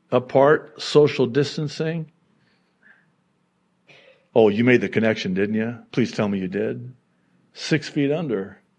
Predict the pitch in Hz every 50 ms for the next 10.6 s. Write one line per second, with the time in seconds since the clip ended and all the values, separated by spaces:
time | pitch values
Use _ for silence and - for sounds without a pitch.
0 | _ _ _ _ _ _ _ _ _ _ _ _ _ _ _ _ _ _ - -
1 | - - - - 151 175 185 - - - - - - - _ _ - - - 113
2 | 110 - 175 226 247 160 - 185 226 339 - - - 220 233 247 190 127 90 -
3 | - - _ _ _ _ _ _ _ _ _ _ _ _ _ _ _ _ _ _
4 | _ _ _ - - 180 196 165 185 180 - - 294 339 349 311 254 226 208 196
5 | 185 165 - - 208 196 180 156 117 90 92 90 - - - - _ _ _ _
6 | _ _ _ _ _ _ _ - 135 127 - - 123 101 82 - - - - -
7 | _ - - 254 262 247 - - - - - - - - - _ _ _ _ _
8 | _ _ _ _ _ _ _ _ _ _ _ _ _ _ _ _ _ _ _ _
9 | _ _ _ _ _ - - 208 226 240 285 302 311 269 202 - - - 277 285
10 | 294 269 262 240 170 208 175 - - 233 220 -